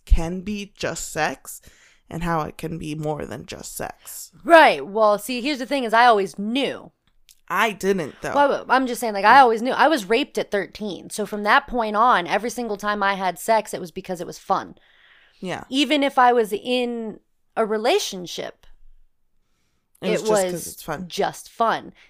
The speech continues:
Speaker 2: The only time that I noticed that my emotions started playing a role was when my first husband was using sex to manipulate me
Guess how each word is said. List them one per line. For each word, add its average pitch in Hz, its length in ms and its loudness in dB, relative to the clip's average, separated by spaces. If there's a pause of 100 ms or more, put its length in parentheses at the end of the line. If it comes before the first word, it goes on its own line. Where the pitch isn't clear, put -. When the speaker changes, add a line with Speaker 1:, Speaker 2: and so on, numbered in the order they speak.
(100)
Speaker 2:
The 233 160 -4
only 320 340 4
time 240 680 -2
that 202 360 4
I 208 180 4
noticed 208 720 -4
that 190 200 0
my 185 200 0
emotions 185 800 -4
started 185 420 -4
playing 185 320 -8
a 180 60 -8
role 175 340 0
was 165 180 -6
when 175 220 -8
my 170 160 -4
first 196 340 -8
husband 170 560 -6 (320)
was 185 220 -6
using 190 300 -6
sex - 400 -4
to - 100 -12
manipulate 214 560 -8
me 285 300 -10